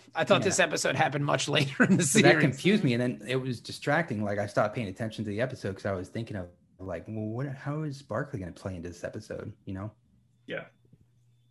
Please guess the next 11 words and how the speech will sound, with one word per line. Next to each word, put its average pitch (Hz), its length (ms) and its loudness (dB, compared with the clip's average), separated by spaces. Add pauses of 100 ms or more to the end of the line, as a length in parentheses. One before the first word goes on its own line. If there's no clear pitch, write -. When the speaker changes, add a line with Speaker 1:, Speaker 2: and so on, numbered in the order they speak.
(2000)
Speaker 1:
One 185 220 6
of 202 80 2
the 175 80 2
things 180 260 4
I 151 100 6
didn't 160 540 4
enjoy 160 340 6
about 156 240 6
the 160 120 2
episode 165 560 2
was, 135 760 4